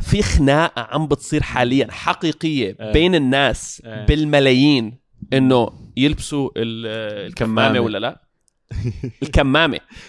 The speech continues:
Speaker 1: عم
Speaker 2: طب شو
Speaker 1: بتصير ببلدك خناقة على الكمامة.
Speaker 2: اللي مع شو بيقولوا واللي ضد شو عم بيقولوا؟
Speaker 1: اللي مع عم يقولوا إنه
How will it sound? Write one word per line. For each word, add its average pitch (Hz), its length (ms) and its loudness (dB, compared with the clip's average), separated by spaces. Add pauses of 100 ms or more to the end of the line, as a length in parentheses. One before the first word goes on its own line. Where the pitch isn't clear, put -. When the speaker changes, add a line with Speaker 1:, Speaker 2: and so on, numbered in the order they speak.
(140)
Speaker 1:
عم 135 140 2
Speaker 2:
طب - 80 -2
شو 180 140 6
Speaker 1:
بتصير 202 160 4
ببلدك 190 580 2
خناقة 165 400 2
على 160 200 0
الكمامة. 131 520 2
Speaker 2:
اللي 135 180 4
مع 165 200 0
شو 165 180 -2
بيقولوا 127 480 2
واللي 117 160 2
ضد 127 200 0
شو 143 120 0
عم 113 120 2
بيقولوا؟ 104 180 0
Speaker 1:
اللي 165 120 0
مع 220 220 2
عم 208 100 -2
يقولوا 226 360 4
إنه 170 380 0